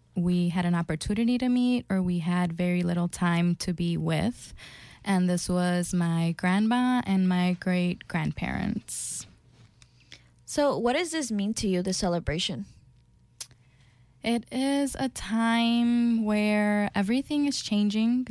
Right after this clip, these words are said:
Speaker 1: The, we live in Chicago and the leaves are changing, and there's a lot of movement, a lot of tra-, um, changes in the seasons and the time, maybe mentally. And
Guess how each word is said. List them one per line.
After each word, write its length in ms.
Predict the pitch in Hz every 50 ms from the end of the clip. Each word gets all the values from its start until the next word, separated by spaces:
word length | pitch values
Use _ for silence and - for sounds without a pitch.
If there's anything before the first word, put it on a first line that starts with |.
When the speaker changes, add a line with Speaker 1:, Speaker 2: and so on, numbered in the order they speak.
| 202 -
Speaker 1:
The, 600 | 202 196 190 190 190 190 190 190 190 185 190 185
we 120 | 185 190 190
live 180 | 190 190 185
in 60 | 196 190
Chicago 580 | - - 190 - - 196 196 185 196 196 190
and 160 | 190 190 185
the 60 | 185 180
leaves 280 | 180 185 190 180 175
are 100 | 185 185
changing, 760 | 180 - - 190 180 185 180 - 185 180 180 180 180 180 175
and 280 | 170 170 170 170 170 - - - - - - - - -
there's 180 | - 208 190 -
a 80 | 190 185
lot 180 | 185 180 185
of 180 | 185 185 170 -
movement, 680 | 185 185 190 185 175 - 185 185 180 180 180 180 175 -
a 120 | - 185 180
lot 200 | 175 175 175 170
of 280 | 180 180 180 175 -
tra-, 240 | - - 185 180 -
um, 600 | - 180 175 170 170 170 170 170 170 175 175 175 -
changes 580 | - - 196 185 185 180 185 185 180 180 175 -
in 220 | 180 175 175 175
the 100 | 170 180
seasons 680 | 180 - - 220 214 208 190 202 196 196 190 190 180 -
and 120 | 175 165
the 60 | 160
time, 680 | 160 - - - 175 175 175 175 175 175 175 175 175 175 - - - - - - - - -
maybe 300 | 202 185 175 170 175 175
mentally. 880 | 180 170 170 175 - - 180 175 175 170 170 170 170 170 170 165 - -
And 720 | - 170 165 165 165 165 165 165 165 165 170 170 165 165